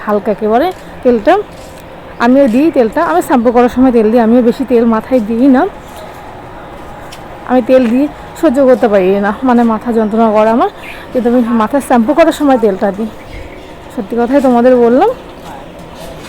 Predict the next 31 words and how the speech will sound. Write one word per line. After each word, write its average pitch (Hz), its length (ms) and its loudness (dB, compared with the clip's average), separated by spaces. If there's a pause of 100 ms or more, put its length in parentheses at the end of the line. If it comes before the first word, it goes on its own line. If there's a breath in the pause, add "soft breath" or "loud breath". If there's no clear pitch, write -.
(580)
আর 214 140 2
সোনাকে 240 320 2
দুদিন 240 240 2 (140)
দিই 226 140 -2 (100)
মাথায়, 302 280 -4 (920)
তারপর 269 220 0
শ্যাম্পু 220 240 2 (100)
করিয়ে 202 280 2
দিই। 220 120 -8 (1400)
এক 233 60 2 (100)
ঘন্টা 254 260 4
থেকে 277 200 2
দু 254 120 4
ঘন্টা 240 180 4 (100)
রাখি 247 260 0
তেল 285 140 4 (100)
মাথায়। 392 260 0 (100)
আর 220 140 2
এটা 254 140 4
কিন্তু 294 220 6
নিম 247 200 6
কাঠের 254 280 4
চিরুনি 269 340 6
ব্যবহার 247 280 6
করছি 262 260 0
সোনার 254 280 4
মাথায়, 247 280 0
দেখো। 262 220 0 (1080)
তো - 60 0 (120)
সোনা 269 180 4 (440)
যবে 233 180 4